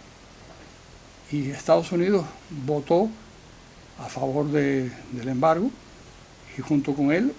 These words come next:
un estado, que es el Estado de Israel, que tiene una relación muy especial con Estados Unidos, y el resto de los países del mundo votaron a favor del gobierno cubano.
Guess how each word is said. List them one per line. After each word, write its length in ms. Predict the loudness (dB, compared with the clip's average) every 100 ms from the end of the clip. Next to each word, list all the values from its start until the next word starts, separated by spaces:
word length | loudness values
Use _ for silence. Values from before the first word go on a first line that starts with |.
| 0
un 340 | 0 2 0
estado, 420 | 0 4 6 6
que 80 | 2
es 80 | -2
el 80 | -2
Estado 320 | 0 0 2
de 60 |
Israel, 320 | 2 2 0 -2 -8
que 60 | -6
tiene 180 | -2 0
una 380 | 0 -2 -4 -8 -16 -20 -20 -20 -20 -8
relación 520 | -2 -2 -2 -2 -2 0
muy 140 | 0
especial 500 | 0 -4 0 0 0
con 240 | 0 -2
Estados 380 | 0 0 0 0
Unidos, 380 | 0 0 -2 -4 -14 -20 -20 -20 -10 0
y 60 |
el 100 | 0
resto 380 | 2 2 4 4
de 60 | 4
los 100 | 2
países 400 | 2 2 2 0
del 120 | 0
mundo 360 | 0 0 -2 -6 -12 -20 -18 -10
votaron 460 | -6 2 2 2 -6 -12 -20 -20 -20 -20 -20 -20 -12
a 80 | 0
favor 360 | 2 4 2
del 260 | -2 -4 -2
gobierno 360 | 0 0 0 -2
cubano. 340 | -2 -4 -6